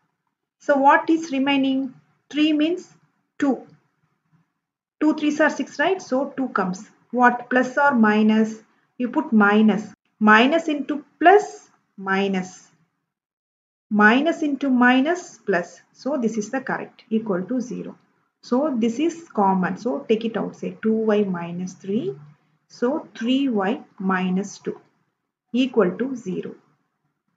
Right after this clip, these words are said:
Three y minus two is equal to zero. Two y minus three is equal to zero. Three y is equal to two, y is equal to two by three. Here also two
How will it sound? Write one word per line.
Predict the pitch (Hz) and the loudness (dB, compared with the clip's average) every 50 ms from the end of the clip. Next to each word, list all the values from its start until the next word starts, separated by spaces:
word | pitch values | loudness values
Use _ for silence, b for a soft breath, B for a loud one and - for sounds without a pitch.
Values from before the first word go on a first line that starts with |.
| _ _ _ _ _ _ _ _ _ _ _ _ _ _ _ _ _ _ _ _ _ _ _ _ _ _ _ _ - | _ _ _ _ _ _ _ _ _ _ _ _ _ _ _ _ _ _ _ _ _ _ _ _ _ _ _ _ -4
Three | 254 294 320 349 370 | -2 0 0 0 0
y | 349 269 247 226 233 | 0 2 2 2 2
minus | 254 247 226 208 196 196 202 220 233 262 269 240 - | 2 2 2 2 2 2 2 2 2 0 -2 -4 -8
two | - 269 262 | -8 -8 -8
is | 262 - - | -8 -6 -6
equal | 214 - - 196 190 185 185 | -8 -4 -2 -2 -2 -2 -2
to | 202 196 | -4 -4
zero. | 190 185 - 180 180 196 196 180 165 165 170 180 240 330 - - - _ _ _ _ _ _ _ _ _ | -4 -4 -6 -4 -4 -4 -4 -4 -6 -6 -8 -8 -8 -8 -8 -12 -18 _ _ _ _ _ _ _ _ _
Two | - 311 320 320 330 320 | -6 -6 -4 -2 -2 0
y | 277 214 196 185 185 214 262 - - _ _ _ - | 0 2 2 2 2 0 0 -2 -8 _ _ _ -6
minus | - 208 208 208 214 226 233 254 247 | 0 2 2 4 4 4 4 2 0
three | - - 220 208 | -4 -4 -2 -2
is | 220 214 208 | -2 0 -2
equal | 190 196 - 180 175 175 | -8 -6 -6 -8 -8 -6
to | - 226 240 | -4 -4 -4
zero. | 208 - 180 175 170 175 - - _ _ _ _ _ _ _ _ _ _ _ _ _ _ _ | -4 -4 -4 -6 -6 -6 -8 -12 _ _ _ _ _ _ _ _ _ _ _ _ _ _ _
Three | - 262 294 311 339 349 | -6 -2 0 2 2 2
y | 311 247 214 202 | 2 2 2 4
is | 208 226 220 - | 4 2 0 -2
equal | 226 220 - 202 190 185 185 - | -6 -4 -4 -2 -2 -2 -4 -6
to | 196 196 190 190 - - | -6 -6 -8 -8 -10 -12
two, | 254 302 349 339 - _ _ | -10 -10 -10 -12 -14 _ _
y | - 185 190 190 | -8 -4 -2 0
is | 208 262 277 - - | 0 0 -2 -6 -10
equal | 214 - - - 185 175 170 170 175 - | -12 -12 -12 -14 -10 -10 -10 -10 -10 -10
to | 294 302 - - | -12 -12 -10 -4
two | 220 208 196 190 | -4 -2 -2 -2
by | 180 175 175 180 180 - - | -4 -6 -6 -8 -8 -12 -16
three. | 190 - - _ _ _ _ _ _ _ _ _ _ _ _ _ _ _ _ _ _ | -18 -20 -20 _ _ _ _ _ _ _ _ _ _ _ _ _ _ _ _ _ _
Here | - 247 247 247 247 | -2 -2 0 2 2
also | 240 226 - 269 302 320 - - _ - | 0 0 0 -2 -4 -4 -6 -12 _ -2
two | 320 320 330 339 | 2 2 4 2